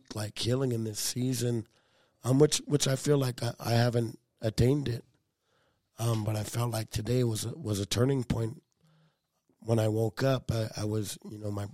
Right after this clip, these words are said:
my prayer, um, was different this morning. And I'm like, "Man, like, God, like, I don't ever,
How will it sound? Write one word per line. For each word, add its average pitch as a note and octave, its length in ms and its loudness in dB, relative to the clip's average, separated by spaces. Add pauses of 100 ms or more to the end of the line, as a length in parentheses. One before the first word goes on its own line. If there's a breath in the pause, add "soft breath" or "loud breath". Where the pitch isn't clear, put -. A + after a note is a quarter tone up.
my G#2 120 -6
prayer, A2+ 640 0 (720 loud breath)
um, G#2 280 -2
was G#2+ 180 -2
different A#2 400 -2
this A2+ 200 -4
morning. G#2 500 -4 (1080)
And G#2+ 320 0
I'm G2+ 160 -6
like, G#2 180 -6
"Man, A2 320 -2
like, G#2 160 -8
God, A2+ 300 -4
like, G#2+ 140 -6 (300)
I A2 140 0
don't A#2+ 240 2
ever, G#2+ 240 -4